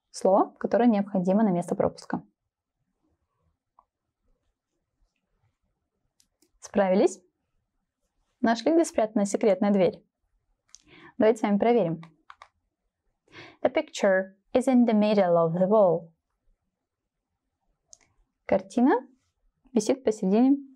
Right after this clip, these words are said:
стены. The table is between the bed and the wardrobe. Кровать. Стол находится между кроватью и шкафом.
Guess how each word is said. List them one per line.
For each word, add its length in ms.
стены. 440
The 40
table 680
is 220
between 520
the 100
bed 600
and 200
the 80
wardrobe. 500
Кровать. 560
Стол 480
находится 440
между 340
кроватью 680
и 80
шкафом. 500